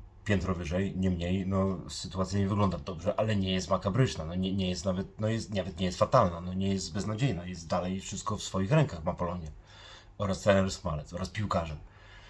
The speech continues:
Także, drodzy kibice, apeluję o spokój, zaufanie oraz to, że, e,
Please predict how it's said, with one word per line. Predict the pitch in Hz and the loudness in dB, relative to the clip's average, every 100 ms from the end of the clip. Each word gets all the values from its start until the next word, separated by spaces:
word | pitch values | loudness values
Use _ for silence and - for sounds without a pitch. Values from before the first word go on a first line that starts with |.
| - - | -20 -16
Także, | - 92 98 98 | -8 -2 2 2
drodzy | 95 98 98 104 98 73 | 2 0 2 2 0 -2
kibice, | 101 90 80 - - - - - - | -4 -4 -4 -8 -10 -14 -20 -18 -10
apeluję | 95 101 90 90 95 - | -6 -2 0 2 0 0
o | 87 80 78 - - - - - | -6 -8 -10 -12 -20 -20 -20 -20
spokój, | - - 101 - 107 98 - - | -4 2 2 4 0 -2 -10 -16
zaufanie | - 90 87 80 80 85 - | -6 -6 -4 -4 -2 -4 -4
oraz | 87 80 80 - - | -4 -4 -4 -6 -8
to, | 87 85 | -10 -8
że, | 78 80 78 80 - - - - - - - - - - - - 90 | -6 -4 -4 -6 -8 -18 -20 -20 -20 -20 -20 -20 -20 -20 -20 -18 -8
e, | 80 78 78 | -6 -4 -4